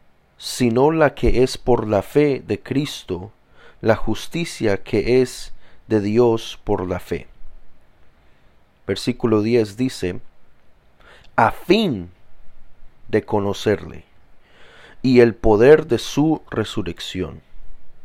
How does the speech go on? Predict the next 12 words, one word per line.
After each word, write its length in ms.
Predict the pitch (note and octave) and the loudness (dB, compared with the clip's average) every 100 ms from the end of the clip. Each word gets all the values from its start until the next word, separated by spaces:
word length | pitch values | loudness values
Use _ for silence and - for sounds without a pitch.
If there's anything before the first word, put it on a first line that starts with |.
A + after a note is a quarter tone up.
| - - - - - - - - - - - _ _ - _ | -20 -20 -20 -20 -20 -20 -20 -20 -20 -20 -20 _ _ -20 _
y 180 | C3 B2 | 4 6
la 220 | A2+ A2+ | 8 6
participación 1160 | A#2 G#2+ - - A2 - G2+ - B2 B2+ B2 B2+ _ - - - - - - _ _ | 6 2 0 -6 -4 -2 -2 0 2 2 0 -4 _ -16 -16 -16 -20 -20 -20 _ _
de 140 | - G2+ | -2 -2
sus 340 | - C3+ C3+ | 0 -2 -2
padecimientos, 1040 | - G#2 G2 - F#2+ A2 A2+ A2 A#2 A2+ - | 0 2 2 0 -4 -2 -2 -4 -6 -6 -4
llegando 480 | G2+ F#2 A#2 B2 | -2 0 0 2
a 60 | B2+ | 0
ser 260 | - B2+ A#2 | 2 0 0
semejante 800 | - G#2+ G2 - B2+ - B2+ | -2 -2 -2 0 0 0 0
a 100 | A#2 | 2
él 220 | D3+ B2 | 2 -2